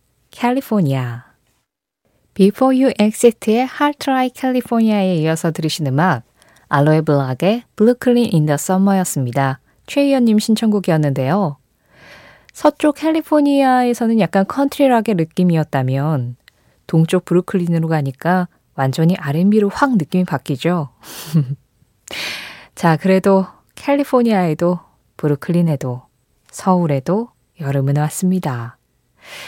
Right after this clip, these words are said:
이제 점점 더 여름 음악들이 여러분들 귀에 자주 들리게 되는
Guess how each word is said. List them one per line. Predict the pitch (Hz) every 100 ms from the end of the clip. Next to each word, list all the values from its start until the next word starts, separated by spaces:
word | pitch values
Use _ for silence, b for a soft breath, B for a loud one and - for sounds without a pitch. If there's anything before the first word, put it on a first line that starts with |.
| B B
이제 | 170 180 185 185
점점 | 180 151 165 196
더 | 196 160 170 151
여름 | 143 160 214 208
음악들이 | 196 190 - 156 196 220 127 - _
여러분들 | 143 135 139 139 147
귀에 | - 160 143
자주 | - 151 -
들리게 | 139 175 175 180 170
되는 | 160 135 151 156